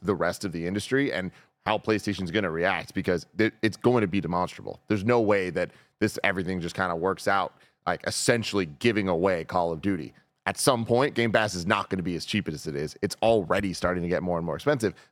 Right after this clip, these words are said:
but there's more and more value. I think that that's, that's how this works, but it does get concerning in a, in a way where at what point can Game Pass not say everything's on Game Pass?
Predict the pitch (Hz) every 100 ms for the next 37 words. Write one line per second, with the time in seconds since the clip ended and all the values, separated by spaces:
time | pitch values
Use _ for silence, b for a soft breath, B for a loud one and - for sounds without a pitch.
0 | - 160 - - - 131 113 123 110 98
1 | 87 101 85 64 - - 104 101 90 95
2 | 95 87 - _ _ _ - 90 107 101
3 | 78 - 110 110 - - 82 127 107 90
4 | 127 131 117 - b b b - 123 -
5 | 110 - 131 113 98 92 82 101 98 92
6 | 95 92 87 87 - 95 120 139 - 135
7 | 139 87 104 104 104 101 92 92 98 -
8 | 92 73 - _ 113 92 85 87 80 80
9 | 76 73 62 55 -